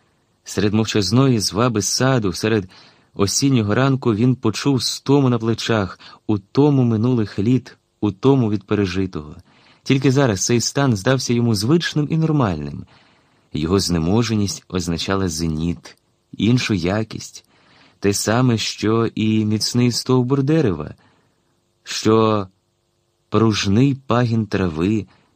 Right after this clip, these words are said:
що яблуко, яке можна спожити. «Дозрівання», подумав він. Скільки людині треба, щоб дозріти? Як яблукові. Він ліг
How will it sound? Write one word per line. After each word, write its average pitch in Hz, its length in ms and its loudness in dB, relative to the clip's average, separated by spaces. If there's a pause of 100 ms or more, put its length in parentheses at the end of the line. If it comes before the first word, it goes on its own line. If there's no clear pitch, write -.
(260)
що - 180 -6
яблуко, 95 680 -4 (400)
яке 85 280 -4
можна 90 360 -2
спожити. - 680 -10 (1120)
«Дозрівання», 78 1040 -6
подумав 80 380 -14
він. 87 300 -18 (1300)
Скільки 185 400 -2
людині 165 320 2
треба, 78 380 -6
щоб 76 240 -10
дозріти? - 600 -10 (840)
Як 95 460 -6 (420)
яблукові. - 800 -10 (1500)
Він 87 180 0
ліг 87 320 -4